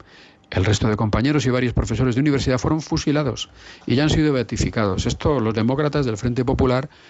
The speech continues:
que ahora nos quieren hacer creer que fomentaban la ciencia. Nos quieran hacer creer que fomentaban la ciencia.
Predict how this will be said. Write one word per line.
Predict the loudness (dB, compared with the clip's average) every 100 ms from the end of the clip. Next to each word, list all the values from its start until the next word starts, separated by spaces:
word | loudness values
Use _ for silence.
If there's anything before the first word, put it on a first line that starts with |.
| -10
que | -2
ahora | 0 2
nos | 0
quieren | 0 0 0
hacer | 0 -2 -2
creer | -2 0 0
que | 0 0
fomentaban | 0 0 0 0 0 2
la | 0
ciencia. | 2 0 0 -2 -4 -12 -20 _ _ _ _ _ _ _ _ _ _ _ _ _ -14
Nos | -8
quieran | -2 0
hacer | 0 -2
creer | -2 -2
que | 0
fomentaban | 0 0 0 -2 0
la | -2
ciencia. | -2 -2 0 -2